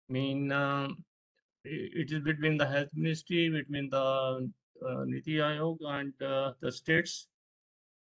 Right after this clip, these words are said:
I mean, uh, which, uh, indicator should, uh, get what weight. But, uh, mostly what is done that, uh, ultimately, mean, our objective is to, uh, is to attain minimum, uh, neonatal mortality, minimum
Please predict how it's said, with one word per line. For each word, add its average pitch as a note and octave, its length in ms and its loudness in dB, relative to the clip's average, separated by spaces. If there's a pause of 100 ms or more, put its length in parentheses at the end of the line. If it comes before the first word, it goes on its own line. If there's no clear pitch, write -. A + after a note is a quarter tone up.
(100)
I B2+ 40 0
mean, C3+ 320 6
uh, C3+ 220 6 (300)
which, D#3+ 420 8
uh, E3 60 12
indicator D3+ 560 8
should, C#3+ 400 2
uh, C3+ 180 10 (460)
get C3 200 8 (100)
what A#2+ 260 4
weight. A2+ 220 2 (500)
But, D#3 260 4
uh, E3+ 200 12
mostly F3 500 8
what F#3 160 4
is F3 140 0
done D3 400 4
that, D3+ 260 6 (180)
uh, C#3+ 380 4 (800)
ultimately, F#3 680 8
mean, F3 360 6
our D#3+ 200 2
objective E3 520 4
is E3 200 6
to, D#3+ 380 6 (260)
uh, C3+ 180 0 (500)
is D3+ 260 4
to E3+ 240 8
attain E3 640 6 (200)
minimum, D#3+ 580 8
uh, C#3+ 440 2
neonatal D3 480 0
mortality, C#3 760 -2
minimum C#3 560 -6